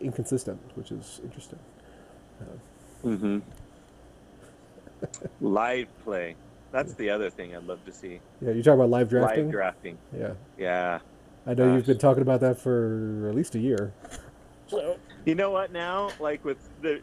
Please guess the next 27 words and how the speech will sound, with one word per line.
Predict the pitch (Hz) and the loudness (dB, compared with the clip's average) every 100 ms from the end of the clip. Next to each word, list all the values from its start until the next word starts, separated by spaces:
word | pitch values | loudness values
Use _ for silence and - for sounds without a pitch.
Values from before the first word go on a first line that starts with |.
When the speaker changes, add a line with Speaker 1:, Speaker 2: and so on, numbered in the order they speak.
| - | -2
Speaker 2:
there | 147 151 | -2 0
being | 160 160 | -2 -4
maybe, | 147 151 156 151 135 156 131 | -4 -2 -2 -2 -4 -6 -6
there's | 143 - | -6 -6
maybe | 143 165 214 170 - 127 139 | -8 -6 -6 -8 -8 -16 -8
now | 127 139 147 139 | -4 -2 0 -2
more | 131 127 127 | -4 -4 -4
than | 120 | -2
ever, | 123 120 117 | -2 0 0
like, | 107 95 | -2 -4
a | 104 | -8
hunger | - - 135 135 143 | -10 -6 -4 -2 -4
to | 131 113 | -4 -4
really | 107 120 123 123 | -4 -4 -2 -4
prove | 110 - 127 117 110 107 95 - - - - - | -6 -12 -4 -2 -2 -4 -8 -18 -20 -20 -20 -12
how | - 110 | -4 -4
good | 110 95 107 98 | -4 -4 -4 -2
you | 101 95 | -2 0
are | 92 | 0
at | 92 - | -2 -6
this | 95 | -14
game | - 104 92 95 - | -10 -10 -8 -10 -14
compared, | 98 101 95 92 - - | -12 -6 -6 -8 -18 -8
you | 104 | -4
know, | 95 95 | -2 0
like, | 90 90 - | -2 -2 -4
Speaker 1:
Mm-hmm. | 113 104 | -6 -6